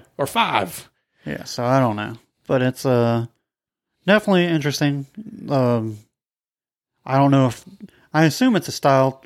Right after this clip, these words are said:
Speaker 2: choice of, like, we're just gonna get into it and not do any type of origin. You'll have to figure it out along the way. Hopefully there wasn't something that we weren't supposed to read before this.
Speaker 1: I,
Speaker 2: But,
Speaker 1: I don't know.
Speaker 2: I mean, this
Speaker 1: What
Speaker 2: is
Speaker 1: I mean,
Speaker 2: volume
Speaker 1: it,
Speaker 2: one,
Speaker 1: it
Speaker 2: so.
Speaker 1: said volume one. It's issues one to whatever. I mean,
Speaker 2: Yeah.
Speaker 1: it's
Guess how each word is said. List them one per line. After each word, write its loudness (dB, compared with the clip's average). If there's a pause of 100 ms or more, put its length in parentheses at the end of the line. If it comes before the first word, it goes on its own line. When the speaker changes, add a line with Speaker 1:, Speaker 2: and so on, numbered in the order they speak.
Speaker 2:
choice 0
of, -2
like, 0 (380)
we're 4
just -4
gonna 0
get 2
into 2
it 0
and -2
not -2
do 0
any 0
type -2
of -4
origin. -2 (240)
You'll 4
have 2
to -16
figure 0
it 4
out 2
along -4
the -6
way. 0 (560)
Hopefully 2
there 4
wasn't 2
something -2
that -10
we -6
weren't -6
supposed -10
to -12
read -6
before -6
this. -10 (200)
Speaker 1:
I, -12
Speaker 2:
But, -14
Speaker 1:
I -6
don't 2
know. 4
Speaker 2:
I 4
mean, 4
this 0
Speaker 1:
What -4
Speaker 2:
is -4
Speaker 1:
I -4
mean, 4
Speaker 2:
volume 2
Speaker 1:
it, -2
Speaker 2:
one, -4 (180)
Speaker 1:
it -6
Speaker 2:
so. 0
Speaker 1:
said 4
volume 2
one. 0
It's -12
issues -2
one 0
to 0
whatever. -2
I -12
mean, -2
Speaker 2:
Yeah. -2
Speaker 1:
it's -6